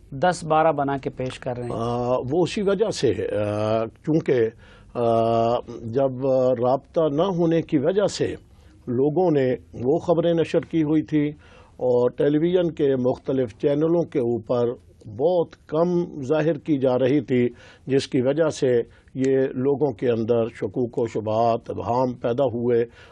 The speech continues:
Speaker 2: और फिर लोगों ने उसके ऊपर तबसरे
Speaker 1: लेकिन
Speaker 2: और
Speaker 1: अल्लामा साहब,
Speaker 2: तबसरे
Speaker 1: देखिए,
Speaker 2: करने।
Speaker 1: पहले मैं ये जानना चाहता हूँ कि क्या इस्लाम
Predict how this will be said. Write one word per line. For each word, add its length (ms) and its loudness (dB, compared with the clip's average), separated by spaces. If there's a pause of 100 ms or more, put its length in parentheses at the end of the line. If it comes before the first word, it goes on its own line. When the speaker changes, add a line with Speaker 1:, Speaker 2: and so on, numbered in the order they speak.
(120)
Speaker 2:
और 180 0
फिर 200 -2
लोगों 300 2
ने 120 0
उसके 240 -6
ऊपर 300 -8 (100)
तबसरे 460 0
Speaker 1:
लेकिन 180 2
Speaker 2:
और 60 2
Speaker 1:
अल्लामा 220 0
साहब, 200 0
Speaker 2:
तबसरे 140 -2
Speaker 1:
देखिए, 180 -4
Speaker 2:
करने। 200 -12
Speaker 1:
पहले 300 0
मैं 120 -6
ये 160 -2
जानना 300 -4
चाहता 300 -4
हूँ 120 -4
कि 120 -10 (140)
क्या 300 -2 (880)
इस्लाम 680 2